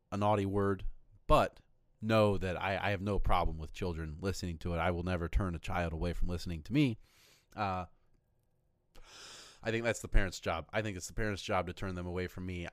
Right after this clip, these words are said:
I'm going to speak recklessly, uh, recklessly, flawlessly, all of it.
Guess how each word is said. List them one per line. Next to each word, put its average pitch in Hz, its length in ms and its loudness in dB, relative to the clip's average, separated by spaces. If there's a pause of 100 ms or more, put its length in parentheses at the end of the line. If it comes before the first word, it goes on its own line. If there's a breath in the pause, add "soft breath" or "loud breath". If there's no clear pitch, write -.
I'm 107 260 2
going 98 240 -2
to 82 80 -8
speak - 280 -6
recklessly, 139 540 0 (380)
uh, 78 380 -2 (520 loud breath)
recklessly, 127 480 0
flawlessly, 107 720 4 (640)
all 98 180 2
of 78 80 -6
it. - 120 -12